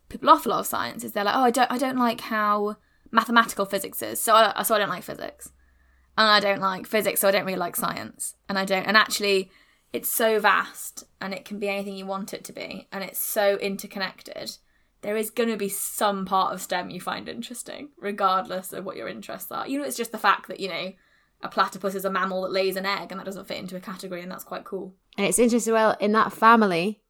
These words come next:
Speaker 2: um, of the hundred and eighty-five individuals awarded the Nobel Prize in Chemistry, seven were women, and two of those were the Curies. So
Speaker 1: That is
Speaker 2: that's
Speaker 1: so
Speaker 2: really,
Speaker 1: cool.
Speaker 2: really impressive as well.
Speaker 1: I also think it's such a lovely family because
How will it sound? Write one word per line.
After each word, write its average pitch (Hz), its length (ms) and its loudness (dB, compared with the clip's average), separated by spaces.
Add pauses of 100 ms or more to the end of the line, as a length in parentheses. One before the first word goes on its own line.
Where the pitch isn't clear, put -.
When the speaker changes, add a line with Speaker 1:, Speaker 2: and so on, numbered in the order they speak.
(140)
Speaker 2:
um, 180 460 2
of 185 140 0
the 190 120 2
hundred 220 320 2
and 202 120 0
eighty-five 175 1000 2
individuals 165 880 -2 (240)
awarded 170 540 0
the 160 100 -2
Nobel 151 320 0
Prize 160 260 -2
in 160 80 -8
Chemistry, 160 480 -8
seven 208 400 2
were 175 120 -2
women, 165 360 0
and 160 260 -6
two 180 180 0
of 175 100 2
those 160 420 0
were 160 180 -6
the 151 120 -6
Curies. 165 680 -12 (480)
So 165 460 -10 (580)
Speaker 1:
That 240 100 -16
is 208 100 -12
Speaker 2:
that's 190 300 -2
Speaker 1:
so 180 40 -12
Speaker 2:
really, 165 220 -2
Speaker 1:
cool. 160 80 -4
Speaker 2:
really 160 180 -6
impressive 165 500 -4
as 165 160 -10
well. 165 280 -8 (120)
Speaker 1:
I 294 100 4
also 349 200 2
think 254 140 -4
it's 240 100 -6
such 254 200 -4
a 277 40 -2
lovely 247 260 -4
family 208 400 -4
because 208 420 -6